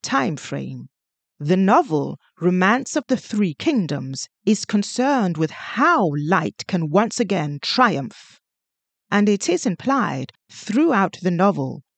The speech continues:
that nothing, including light, is won without sacrifice. I read this novel over the course of two years,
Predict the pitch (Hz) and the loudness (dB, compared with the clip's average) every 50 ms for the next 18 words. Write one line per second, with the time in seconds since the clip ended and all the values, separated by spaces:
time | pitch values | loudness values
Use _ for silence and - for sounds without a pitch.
0 | _ _ - 165 156 - 156 156 160 180 240 277 - - - 151 135 131 127 131 | _ _ -4 -4 -2 -2 -4 -2 0 2 0 0 0 -6 -8 -8 -8 -8 -8 -12
1 | - _ _ _ _ _ _ - 175 160 - - - - 214 233 254 277 262 247 | -16 _ _ _ _ _ _ -4 -4 -4 -4 -6 0 2 4 4 4 2 0 0
2 | 208 190 190 185 139 - _ _ - - _ _ _ _ _ - - 175 151 135 | 2 2 2 2 0 -4 _ _ -20 -20 _ _ _ _ _ -2 0 0 0 0
3 | 147 135 135 165 220 233 170 143 - - 143 - - 151 135 135 147 175 190 214 | -4 -4 2 4 4 4 2 0 -4 -6 -8 -8 -12 -10 -6 2 4 4 4 4
4 | 180 175 160 165 156 - - - - 160 - - - - 143 - - - 107 - | 4 2 0 0 0 -2 -6 -6 -6 -6 -8 -8 -8 -12 -12 -10 -8 -10 -10 -10
5 | 76 71 - - - - - _ _ _ _ _ _ _ _ _ _ _ _ _ | -10 -12 -12 -14 -14 -14 -16 _ _ _ _ _ _ _ _ _ _ _ _ _
6 | _ _ _ _ _ _ _ _ _ _ _ _ _ _ - 233 269 311 330 285 | _ _ _ _ _ _ _ _ _ _ _ _ _ _ -2 0 2 2 4 4
7 | 226 240 233 233 - 196 175 226 220 - - 196 190 180 147 - 131 - 127 - | 6 6 6 4 2 2 0 0 0 0 -2 -2 -2 -2 -2 -4 -6 -6 -8 -8
8 | - - - 220 247 247 285 294 277 - - - 202 151 143 139 - - - - | -2 2 4 4 4 4 2 0 0 -2 -2 0 0 2 2 0 -4 -6 -6 -6
9 | - - - - - 214 190 170 165 151 147 208 233 202 139 104 123 117 82 - | -6 -4 -4 -2 0 2 2 2 0 0 2 4 4 4 2 0 -4 -6 -8 -8
10 | - - - | -10 -12 -14